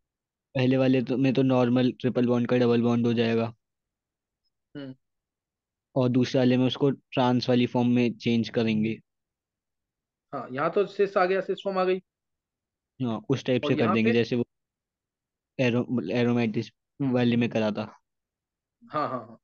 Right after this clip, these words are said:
Speaker 2: इसमें क्या होगा? इसमें क्या, कौन सी form आएगी?
Speaker 1: Trans वाली।
Speaker 2: Trans form बना के देखना है इसको, और ये प्रॉपर है, और इसका answer आएगा दो।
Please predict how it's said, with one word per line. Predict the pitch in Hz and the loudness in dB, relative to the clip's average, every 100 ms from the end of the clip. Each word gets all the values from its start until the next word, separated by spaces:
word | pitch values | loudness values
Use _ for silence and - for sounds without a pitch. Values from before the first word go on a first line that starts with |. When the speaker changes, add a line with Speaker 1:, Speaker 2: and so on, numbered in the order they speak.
| _ | _
Speaker 2:
इसमें | - 208 220 | -8 -2 2
क्या | 208 | 2
होगा? | 185 | 2
इसमें | 185 170 208 | -2 -4 -2
क्या, | 208 180 | -2 -2
कौन | 190 196 | -6 -6
सी | |
form | 208 196 | -4 0
आएगी? | 196 196 208 _ _ _ _ _ _ _ _ _ _ _ _ _ | -2 -2 -12 _ _ _ _ _ _ _ _ _ _ _ _ _
Speaker 1:
Trans | - 123 117 110 | 0 0 0 -2
वाली। | 113 107 104 _ _ _ _ _ _ _ _ _ _ _ _ | -4 -4 -10 _ _ _ _ _ _ _ _ _ _ _ _
Speaker 2:
Trans | 156 165 170 | -2 -2 -4
form | 185 180 | -6 -4
बना | 170 165 | -2 0
के | 175 | -2
देखना | 160 | -4
है | 170 | -8
इसको, | 165 214 - _ _ - | -6 -10 -10 _ _ -2
और | 165 | 2
ये | |
प्रॉपर | 175 175 170 170 185 | 2 2 0 2 0
है, | 214 | 0
और | - 175 | 0 -2
इसका | 170 - 165 | -2 -4 -6
answer | 160 160 | -4 -4
आएगा | 160 190 | -4 -4
दो। | 180 160 147 | -8 -10 -8